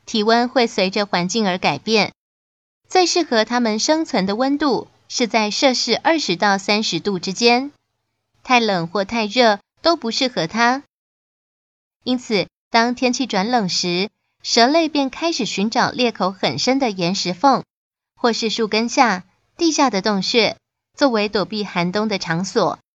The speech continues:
从此不吃不动，只靠体内的脂肪来维持生命，直到天气变暖和了才爬出来。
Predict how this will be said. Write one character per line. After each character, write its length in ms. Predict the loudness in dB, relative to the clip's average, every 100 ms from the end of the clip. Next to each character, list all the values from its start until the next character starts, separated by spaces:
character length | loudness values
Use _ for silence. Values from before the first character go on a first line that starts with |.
| _ _ _ _ _
从 220 | 0 0 0
此 260 | 0 -2
不 220 | 0 -2
吃 260 | 0 0 0
不 180 | -2 2
动， 340 | 6 6 4 -4 _ _ -4
只 160 | -2
靠 220 | 0 0
体 200 | 0 0
内 200 | 0 2
的 100 | 2
脂 240 | 0 0 0
肪 240 | 2 2
来 300 | 2 2 2
维 160 | 0 -2
持 160 | -2
生 200 | -2 0
命， 300 | 2 2 0 -4 _ _ _ _ _ _
直 140 | -8
到 180 | 2 2
天 200 | 4 0
气 120 | 0
变 220 | -2 -2 0
暖 200 | 0 -2
和 180 | -2
了 300 | 2 2 2 -2 _
才 180 | -2 -2
爬 240 | 0 -2
出 160 | -2 -2
来。 380 | 0 2 0